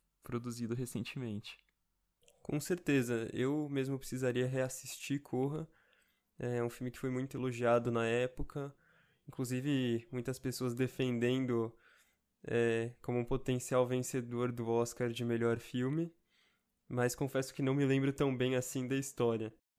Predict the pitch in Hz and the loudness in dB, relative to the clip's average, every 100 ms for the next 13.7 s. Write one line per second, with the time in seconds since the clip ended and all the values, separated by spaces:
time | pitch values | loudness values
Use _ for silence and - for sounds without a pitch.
0 | _ _ - 165 185 214 180 156 160 151 | _ _ 0 4 4 8 8 10 8 2
1 | - 143 143 127 131 139 131 135 131 127 | 2 4 4 2 0 0 2 2 2 0
2 | 131 131 - 127 135 160 160 - 117 - | 0 -2 0 0 2 2 0 -6 -8 -12
3 | - - - _ _ 147 160 - 185 175 | -18 -20 -20 _ _ 2 2 4 2 4
4 | 190 196 147 139 170 - 147 131 123 143 | 0 0 4 6 6 2 0 2 2 2
5 | - 127 127 127 120 120 120 117 131 131 | -2 4 4 6 4 4 4 2 2 4
6 | 139 127 131 127 139 131 135 117 - 135 | 4 4 4 4 0 -2 0 0 0 2
7 | 139 156 160 139 - 123 123 123 123 127 | 4 4 0 -8 -2 2 4 4 6 4
8 | 139 120 123 127 123 120 117 117 120 120 | 2 4 8 8 8 4 2 2 2 0
9 | - 135 120 120 139 160 165 _ - 170 | -2 -2 0 2 2 -2 -6 _ -4 -4
10 | - 180 170 143 117 117 - 123 120 127 | 0 4 6 6 2 -6 -6 -2 0 0
11 | 135 123 127 135 131 120 123 143 - _ | -2 0 0 0 0 0 -2 -6 -16 _
12 | _ _ 135 131 160 170 170 143 143 139 | _ _ -6 0 4 4 4 0 0 2
13 | 127 123 139 127 - 135 165 | 2 2 0 0 -2 -2 -2